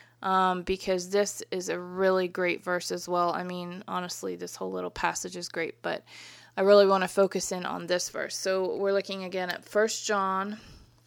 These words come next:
four, verse eighteen. And here's what it says. "There is no fear in love,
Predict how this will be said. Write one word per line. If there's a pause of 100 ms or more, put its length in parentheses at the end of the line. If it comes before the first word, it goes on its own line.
(140)
four, (560)
verse (100)
eighteen. (960)
And
here's
what
it
says. (840)
"There
is
no
fear
in
love,